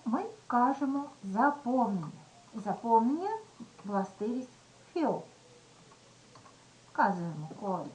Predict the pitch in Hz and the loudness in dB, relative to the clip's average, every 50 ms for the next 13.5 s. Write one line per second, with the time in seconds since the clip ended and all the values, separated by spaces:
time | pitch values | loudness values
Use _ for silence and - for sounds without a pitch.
0 | - - - - - - - 214 208 208 277 381 427 - - - - - - - | -16 -20 -20 -20 -20 -10 -4 -2 0 0 0 0 -2 -6 -12 -18 -20 -20 -20 -20
1 | - - - - - - - - - - - - - - - - - - - - | -20 -20 -20 -20 -20 -20 -20 -20 -20 -20 -20 -20 -20 -20 -20 -20 -20 -20 -20 -20
2 | - - - - - - - - - - - - - - - - - - - - | -20 -20 -20 -20 -20 -20 -20 -20 -20 -20 -20 -20 -20 -20 -20 -20 -20 -20 -20 -20
3 | - - - 277 262 254 220 170 160 170 - - - - - - - - - - | -20 -14 -6 0 2 2 2 2 0 -6 -12 -16 -20 -20 -20 -20 -20 -20 -20 -20
4 | - - - - - 285 240 269 - 311 330 311 302 254 202 - - - 165 - | -20 -20 -14 -6 -4 -4 -4 -2 -2 0 2 4 6 6 4 4 2 -4 -12 -12
5 | - - - - - - - - - - - - - 285 247 226 196 190 180 - | -14 -20 -20 -20 -20 -20 -20 -20 -20 -20 -10 -2 2 4 4 4 4 2 -2 -4
6 | - - - 226 226 285 349 427 415 311 233 185 156 - 196 190 196 196 - 202 | -8 -8 -4 0 0 0 0 0 0 0 0 0 -2 -6 -8 -8 -8 -6 -4 -4
7 | 202 208 - - - 285 359 381 381 403 392 381 381 370 294 262 254 247 240 - | -4 -4 -6 -4 -2 0 0 0 0 0 0 2 2 2 2 2 -2 -2 -2 -4
8 | - 262 262 262 262 262 - - - - 214 214 226 220 220 220 - - 214 220 | -4 -2 -2 0 -2 -4 -6 -8 -4 0 2 2 2 2 0 -4 -8 -6 -2 2
9 | 226 226 226 202 175 165 170 165 - - - - - - - - - - - - | 2 2 2 2 -2 -4 -6 -10 -14 -18 -20 -20 -20 -20 -20 -20 -20 -20 -20 -20
10 | - - - - - - - - - - - - - - - - - - - - | -20 -20 -20 -20 -20 -20 -20 -20 -20 -20 -20 -20 -20 -20 -20 -20 -20 -20 -20 -20
11 | - - - - - - - - - - - - - - - - - - - - | -20 -20 -20 -20 -20 -20 -20 -20 -20 -20 -20 -20 -20 -20 -20 -20 -20 -20 -20 -20
12 | - - - - - - 381 427 359 233 190 175 165 180 220 285 262 262 196 175 | -20 -20 -20 -20 -10 -4 0 2 2 4 2 0 -2 -2 -2 -2 -2 -2 -2 -2
13 | 190 170 156 160 147 143 147 180 247 | -4 -4 -4 -4 -6 -4 -4 -4 -4